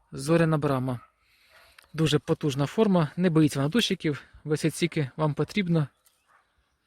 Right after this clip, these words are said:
Дуже практична, я вже давно її вніс собі в топ-десять осінніх кращих форм.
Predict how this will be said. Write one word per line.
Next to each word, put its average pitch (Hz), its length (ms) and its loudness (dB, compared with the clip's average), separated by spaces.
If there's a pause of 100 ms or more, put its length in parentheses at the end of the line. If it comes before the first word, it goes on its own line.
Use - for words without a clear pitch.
(460)
Дуже 165 220 4
практична, 165 480 -2
я 202 160 2
вже 156 260 0
давно 151 240 0
її 151 120 2
вніс 143 240 0
собі 143 220 -4
в - 80 -6
топ-десять - 840 -2
осінніх 196 400 2
кращих 170 380 -2
форм. 156 380 -2